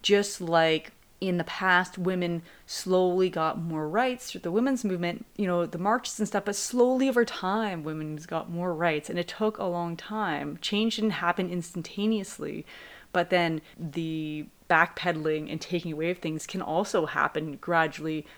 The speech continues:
to the point where you might not realize it. And unfortunately, when you're on a side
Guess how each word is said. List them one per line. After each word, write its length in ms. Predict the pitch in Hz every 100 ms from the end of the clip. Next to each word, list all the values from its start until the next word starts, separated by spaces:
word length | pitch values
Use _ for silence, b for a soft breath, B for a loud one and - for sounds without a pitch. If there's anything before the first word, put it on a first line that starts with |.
| -
to 80 |
the 60 | 175
point 180 | 185 156
where 80 | 170
you 120 | 165
might 120 | 156
not 180 | 175 117
realize 560 | 165 208 175 143 135
it. 180 | - - - - -
And 260 | 165 151
unfortunately, 760 | 156 160 214 226 190 165 160 151 B B B -
when 340 | 165 170 165
you're 380 | 160 160 165 -
on 220 | 170 170
a 60 | 170
side 540 | - 180 170 160 156